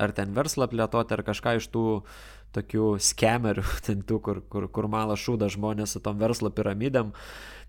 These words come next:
Tai, e, aš tada pasidomėjau, kas tai yra, tada pirmą kartą mane pasiekė toki-, tokia žinutė ir, e, aš sutikau nueiti, bet aš jau pasidomėjęs supratau, kad man čia bus neįdomu ir aš jau iš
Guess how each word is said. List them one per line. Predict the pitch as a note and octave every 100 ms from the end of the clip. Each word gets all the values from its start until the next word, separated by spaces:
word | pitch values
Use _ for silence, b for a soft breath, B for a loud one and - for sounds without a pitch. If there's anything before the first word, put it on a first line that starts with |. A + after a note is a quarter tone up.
| -
Tai, | A#2+ A2 A2 A2
e, | G#2 G#2 G#2+ G#2 - -
aš | A#2 -
tada | C3 C3 B2
pasidomėjau, | B2+ - A#2+ A2+ A2 D3+
kas | E3 -
tai | G#2+
yra, | D3
tada | D#3+ D3 D3 C3+
pirmą | - D3 C3+
kartą | C3 C3+ A#2
mane | G#2+ G2+
pasiekė | G#2+ G#2 F#2+ G2 F#2+
toki-, | G2 -
tokia | - G2 G#2
žinutė | G2 A#2 D#3+ D#3+
ir, | C#3
e, | C3 - A#2 A#2 A#2
aš | A#2+ -
sutikau | B2+ A#2+ D#3+ D3+
nueiti, | A2+ C#3 - A3
bet | A#3 - B B B B
aš | C3+ D3+
jau | D3
pasidomėjęs | C#3 B2+ B2 C#3 E3 -
supratau, | B2+ B2+ D#3 D3+
kad | B2+ B2+
man | C3+
čia | C#3 B2+
bus | D3
neįdomu | C#3 A#2+ A2 C#3+ F#3
ir | D#3+ C#3+
aš | C#3+
jau |
iš | C3